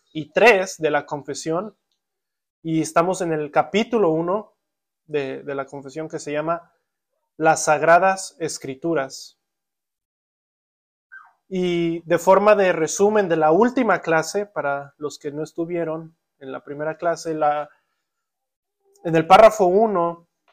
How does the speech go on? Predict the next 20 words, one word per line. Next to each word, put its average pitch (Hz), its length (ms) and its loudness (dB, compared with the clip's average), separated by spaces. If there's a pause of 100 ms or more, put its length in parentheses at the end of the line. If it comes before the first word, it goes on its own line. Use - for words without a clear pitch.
(200)
estuvimos 165 560 -2
viendo 180 500 -2 (240)
que 165 160 0
Dios 190 840 2
se 180 260 2
revela 160 880 2 (240)
al 139 180 -6
hombre. 156 440 -4 (160)
Dios 175 340 -2
se 196 140 2
revela 170 580 -2
al 151 260 -8
hombre, 143 360 -10 (800)
o 147 360 -4 (200)
se - 180 0
ha 160 120 10
revelado 175 840 4
de 160 120 2
diferentes 147 520 -8
formas. 175 480 -8